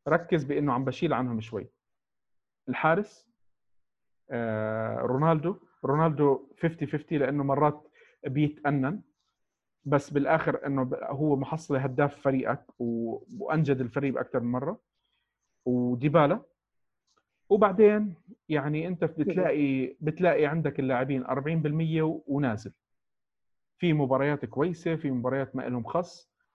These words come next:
آه، دي ليخت طبعًا، آه، كمان ما، ما قصر بعد بداية صعبة بالنسبة إله.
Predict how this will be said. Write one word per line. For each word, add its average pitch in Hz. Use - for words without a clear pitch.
آه، 127
دي 123
ليخت -
طبعًا، 110
آه، 110
كمان 123
ما، 117
ما 123
قصر 127
بعد 120
بداية 123
صعبة 110
بالنسبة 113
إله. 101